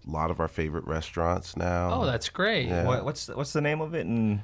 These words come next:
Speaker 3: where
Speaker 1: It's
Speaker 3: can we
Speaker 1: ah,
Speaker 3: try it?
Speaker 1: all
Speaker 3: Like,
Speaker 1: right.
Speaker 3: I'd, I'd like to try it.
Speaker 1: Well,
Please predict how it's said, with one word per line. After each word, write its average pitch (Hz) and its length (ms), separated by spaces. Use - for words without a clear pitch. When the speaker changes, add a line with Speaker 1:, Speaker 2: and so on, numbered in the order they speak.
Speaker 3:
where 110 200
Speaker 1:
It's 117 60
Speaker 3:
can 123 120
we 120 400
Speaker 1:
ah, 135 320
Speaker 3:
try 113 220
it? - 40
Speaker 1:
all 123 180
Speaker 3:
Like, 117 200
Speaker 1:
right. 117 180
Speaker 3:
I'd, 123 60
I'd 120 180
like 170 200
to 90 100
try 85 200
it. 82 100
Speaker 1:
Well, 101 420